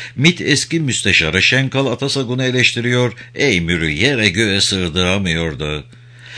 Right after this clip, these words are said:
Aziz Üstel'in bahsettiği şekilde Eymür ne zaman konuşur bilinmez.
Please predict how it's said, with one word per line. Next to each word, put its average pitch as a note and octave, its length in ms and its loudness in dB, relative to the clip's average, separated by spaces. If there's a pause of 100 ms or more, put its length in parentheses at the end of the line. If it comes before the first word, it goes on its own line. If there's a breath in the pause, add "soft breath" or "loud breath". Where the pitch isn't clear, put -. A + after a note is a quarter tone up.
(240 loud breath)
Aziz E3 360 4
Üstel'in E3 460 2
bahsettiği G#2 560 0
şekilde E2+ 460 2
Eymür C3 480 2
ne E3+ 120 4
zaman D3+ 300 0
konuşur C3 480 -2
bilinmez. E2 640 0